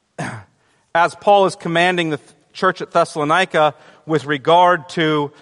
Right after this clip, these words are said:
their love for one another as his brothers, he begins by commanding them as to how they esteem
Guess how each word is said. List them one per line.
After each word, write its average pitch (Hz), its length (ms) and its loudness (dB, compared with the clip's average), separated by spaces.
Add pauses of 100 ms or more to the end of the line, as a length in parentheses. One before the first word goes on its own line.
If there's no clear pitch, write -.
(180)
their 156 480 2 (920)
love 190 300 2
for 202 120 2
one 175 200 2
another 175 240 2
as 147 80 -2
his 139 120 -10
brothers, 165 480 2
he 180 60 -6
begins 165 400 0
by 165 240 2
commanding 175 640 -2
them 160 400 0 (100)
as 160 280 -2
to 165 160 -2
how 196 220 2
they 165 300 0 (300)
esteem 214 680 -2